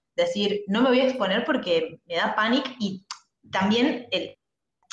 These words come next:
o sea, lo-, los finales son medio inevitables en, en la vida, ¿no? Em, tengo una amiga que decía siempre, como, "Creo que nunca más me voy a poner de novia porque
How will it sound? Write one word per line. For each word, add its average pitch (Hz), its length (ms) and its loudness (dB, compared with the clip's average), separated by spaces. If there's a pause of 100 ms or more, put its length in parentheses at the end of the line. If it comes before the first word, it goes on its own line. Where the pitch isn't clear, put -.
(120)
o - 40 -20
sea, 190 120 -4
lo-, 180 80 0 (100)
los 190 140 -4
finales 233 360 0
son 220 160 0
medio 214 180 4
inevitables 190 800 0
en, 170 180 -12
en - 100 -20
la 160 80 -12
vida, 180 300 -6
¿no? 247 140 -4 (440)
Em, 170 540 -2 (560)
tengo 214 160 2
una 233 120 4
amiga 254 200 4
que 214 120 2
decía 240 180 2
siempre, 208 340 2
como, 175 380 -4
"Creo 285 200 -2
que 277 60 2
nunca 269 200 2
más 254 140 6
me 262 100 6
voy 254 80 6
a 254 40 4
poner 240 180 2
de 247 60 4
novia 233 320 2
porque 185 600 -2